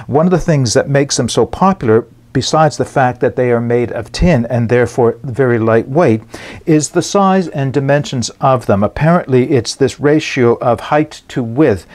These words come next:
that works so well for boiling water over a fire.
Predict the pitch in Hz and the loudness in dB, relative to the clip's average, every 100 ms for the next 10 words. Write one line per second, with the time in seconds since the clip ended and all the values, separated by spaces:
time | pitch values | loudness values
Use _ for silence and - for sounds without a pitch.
0 | - - - 131 151 151 147 - 127 120 | -18 -18 -2 0 2 0 0 0 2 4
1 | 139 - 123 127 127 123 113 127 135 113 | 0 0 -4 0 2 2 2 2 4 2
2 | 104 - 123 107 117 - - - 123 110 | 0 -2 0 2 0 -2 -6 0 2 2
3 | 92 | 0